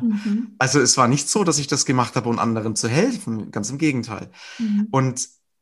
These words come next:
Speaker 2: da hat sich dann herausgestellt, ähm, dass sich einige Leute negativ geäußert haben. Du hast es richtig, äh, gespürt. Und, ähm,
Speaker 1: Mhm.
Speaker 2: es gab Menschen, die waren enttäuscht.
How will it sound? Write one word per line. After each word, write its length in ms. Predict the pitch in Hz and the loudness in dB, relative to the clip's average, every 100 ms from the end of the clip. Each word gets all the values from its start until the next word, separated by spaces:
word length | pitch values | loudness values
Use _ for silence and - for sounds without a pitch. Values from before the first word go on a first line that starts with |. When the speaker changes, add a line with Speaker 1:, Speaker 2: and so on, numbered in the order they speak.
| _ - | _ -6
Speaker 2:
da 180 | 127 113 | -4 -4
hat 120 | 135 | -4
sich 120 | 151 | -4
dann 140 | 165 139 | 0 0
herausgestellt, 960 | 139 117 139 165 - 170 196 - - - | 2 2 0 0 -2 -2 -2 -4 -4 2
ähm, 320 | 127 131 131 | 4 4 0
dass 180 | 131 - | -2 -2
sich 220 | - - | -2 0
einige 320 | 113 151 165 | 2 2 2
Leute 380 | 127 117 120 139 | 2 2 2 0
negativ 420 | 156 202 170 113 | 0 -2 -4 -6
geäußert 440 | - 95 101 101 | -4 -4 -4 -4
haben. 220 | 98 95 107 | -6 -4 -2
Du 60 | |
hast 140 | 120 - | 0 0
es 140 | - | 0
richtig, 380 | 151 - - - | -2 -6 -10 -4
äh, 280 | 123 120 120 | 0 0 0
gespürt. 640 | 127 131 - 160 117 - | -4 -6 0 2 2 0
Und, 320 | 117 113 - | -2 -2 -2
ähm, 100 | 113 113 | -2 0
Speaker 1:
Mhm. 200 | - - | -2 -4
Speaker 2:
es 160 | 107 - | -2 2
gab 160 | 117 | 2
Menschen, 260 | 135 131 - | 2 -2 -2
die 120 | 127 | -2
waren 120 | 127 | 0
enttäuscht. 600 | 123 123 139 151 147 - | -2 -4 -4 -4 -4 -10